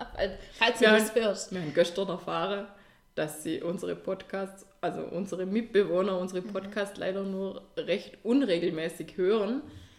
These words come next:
Speaker 1: Mhm.
Speaker 2: Ähm, das könnte man doch teilweise usen.
Speaker 1: Genau,
Speaker 2: <laughs>
Speaker 1: also,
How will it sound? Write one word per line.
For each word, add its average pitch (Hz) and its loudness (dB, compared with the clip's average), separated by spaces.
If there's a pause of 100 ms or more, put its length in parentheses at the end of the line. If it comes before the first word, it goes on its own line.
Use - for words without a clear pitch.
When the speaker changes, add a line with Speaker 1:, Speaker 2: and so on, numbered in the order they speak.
Speaker 1:
Mhm. 196 -16
Speaker 2:
Ähm, 165 -6 (120)
das - -12
könnte 185 -2
man 196 -6
doch - -8
teilweise 196 -2
usen. 214 -4 (480)
Speaker 1:
Genau, 233 12 (100)
Speaker 2:
<laughs> 214 10
Speaker 1:
also, 226 4